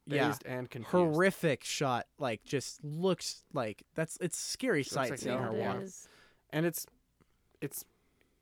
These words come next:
Speaker 2: I've seen other shows.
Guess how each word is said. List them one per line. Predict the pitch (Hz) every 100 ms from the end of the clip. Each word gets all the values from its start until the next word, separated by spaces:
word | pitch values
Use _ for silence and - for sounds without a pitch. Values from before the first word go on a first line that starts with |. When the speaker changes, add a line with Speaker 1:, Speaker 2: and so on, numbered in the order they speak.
| _ _ _ -
Speaker 2:
I've | 139
seen | - - 196 202 190 185 _ _ _ _ _ _
other | 139 147 147 143
shows. | - 139 135 131 127 -